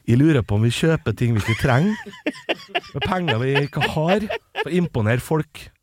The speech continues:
vi ikke liker engang. Nei, vet, det var elendig. Beklager til alle i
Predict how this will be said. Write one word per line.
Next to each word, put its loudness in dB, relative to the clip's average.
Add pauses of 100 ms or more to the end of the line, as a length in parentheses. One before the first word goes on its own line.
(720)
vi 2
ikke 2
liker 4
engang. 2 (560)
Nei, -4
vet, -4
det 2
var 0 (220)
elendig. 0
Beklager 0
til 0
alle 2
i 2